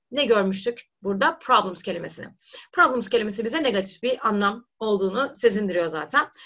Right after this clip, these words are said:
Ee, uzun süre boyunca surf yaptıklarını, screen'e sürekli ekrana baktıklarını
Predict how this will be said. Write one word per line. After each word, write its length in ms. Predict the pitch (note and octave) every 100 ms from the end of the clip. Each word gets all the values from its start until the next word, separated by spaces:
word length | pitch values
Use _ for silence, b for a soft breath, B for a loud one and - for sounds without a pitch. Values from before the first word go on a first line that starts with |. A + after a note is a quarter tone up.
| B B
Ee, 200 | A3+ G#3+
uzun 240 | C#4 B3+ C4
süre 300 | - A3 F#3+
boyunca 480 | G3 F3+ F#3 C4
surf 320 | - C4+ A#3 G#3+
yaptıklarını, 580 | F#3 - G3 F#3 G3
screen'e 400 | B3 A#3+ A3+ A3+
sürekli 380 | G3+ A#3 G#3 G3
ekrana 360 | - G3+ G#3 G3+
baktıklarını 680 | F#3 F#3+ - - E3 E3+